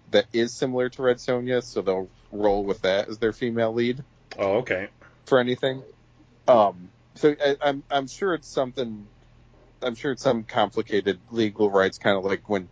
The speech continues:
Speaker 1: Stan Lee was selling all of the Marvel properties, you know?
Speaker 2: Yeah.
Speaker 1: So I'm sure it's something like that, that Red Sonja's not included, and maybe she will be one day again.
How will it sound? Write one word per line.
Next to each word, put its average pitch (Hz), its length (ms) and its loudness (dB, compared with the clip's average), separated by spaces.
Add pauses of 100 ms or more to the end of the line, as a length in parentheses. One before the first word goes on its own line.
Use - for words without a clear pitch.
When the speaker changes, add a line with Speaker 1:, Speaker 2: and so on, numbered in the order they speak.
Speaker 1:
Stan 98 380 0
Lee 98 140 -2
was 95 180 -6
selling 98 320 0
all 95 120 2
of 92 100 -8
the 90 260 2
Marvel 92 380 0
properties, 82 800 -4
you 104 100 -2
know? 82 260 -2 (280)
Speaker 2:
Yeah. 110 180 0 (360)
Speaker 1:
So 117 60 6
I'm 104 80 -2
sure 151 280 6
it's 127 120 -2
something 113 320 -4
like 95 160 -4
that, 107 180 -2
that 101 100 -12
Red 95 180 -6
Sonja's 90 400 -12
not 90 180 -8
included, 87 420 -4
and 92 80 -6
maybe 90 260 0
she 98 140 -4
will 87 200 2
be 85 120 -6
one 82 220 -4
day 80 180 0
again. 87 280 -2